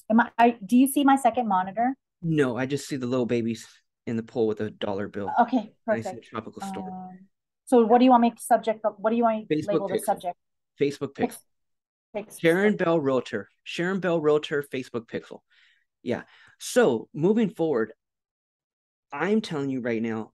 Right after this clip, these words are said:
Speaker 2: my, my, my one thousand percent, one hundred percent, one thousand percent professional opinion, all you need from this point on is a landing page.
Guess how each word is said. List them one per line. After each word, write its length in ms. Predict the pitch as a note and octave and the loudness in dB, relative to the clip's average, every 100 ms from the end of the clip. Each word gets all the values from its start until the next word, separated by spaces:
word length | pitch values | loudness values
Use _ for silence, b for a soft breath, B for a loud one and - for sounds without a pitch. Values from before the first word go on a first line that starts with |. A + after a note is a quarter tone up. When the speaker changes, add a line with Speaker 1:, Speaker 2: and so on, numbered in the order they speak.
| - | -8
Speaker 2:
my, 320 | C#3 D#3 A2+ | -4 -4 -4
my, 400 | C3 D3 D#3 C3 - | -2 -2 -2 -4 -6
my 320 | C3+ C#3 D3 | -6 -4 -4
one 400 | B2 A2+ D3+ D3+ | -4 -2 -2 -2
thousand 360 | C#3+ C3+ C#3+ B2 | -4 -4 -4 -8
percent, 400 | B2+ - B2+ - | -12 -8 -8 -8
one 300 | - C3 C3 | -8 -6 -6
hundred 260 | C3 B2+ | -6 -8
percent, 380 | B2 A#2 A#2 - | -10 -10 -10 -8
one 180 | B2+ A#2+ | -8 -8
thousand 300 | B2 A#2+ A#2 | -6 -6 -8
percent 380 | A#2 - A2+ A2+ | -12 -10 -10 -12
professional 480 | - A#2+ B2 G#2+ G#2+ | -16 -8 -6 -6 -8
opinion, 340 | - A#2+ C3+ C#3+ b b b b b - | -6 -6 -6 -8 b b b b b -2
all 260 | C3+ F3 | 2 2
you 200 | F3 F3+ | 2 0
need 300 | D3+ D3+ D3+ | 0 -4 -6
from 120 | C3+ | -6
this 160 | B2+ B2+ | -6 -8
point 220 | - B2 | -8 -6
on 160 | B2+ B2+ | -6 -6
is 180 | B2 G#2 | -6 -6
a 80 | G2+ | -6
landing 460 | G2 A2+ A2 G2 | -2 -2 -2 -4
page. 420 | F2+ G2 - - | -10 -14 -14 -16